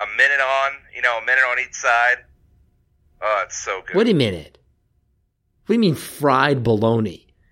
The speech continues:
Speaker 2: And a minute on each side. That's not how you fry something. To fry something, you have to put it in a fryer.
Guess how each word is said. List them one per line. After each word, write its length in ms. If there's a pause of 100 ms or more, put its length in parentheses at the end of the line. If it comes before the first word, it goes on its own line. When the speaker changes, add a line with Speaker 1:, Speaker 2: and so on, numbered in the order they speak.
(200)
Speaker 2:
And 120
a 60
minute 380
on 140
each 220
side. 340
That's 160
not 140
how 60
you 160
fry 440
something. 460
To 60
fry 360
something, 480 (240)
you 80
have 80
to 80
put 180
it 80
in 160
a 60
fryer. 720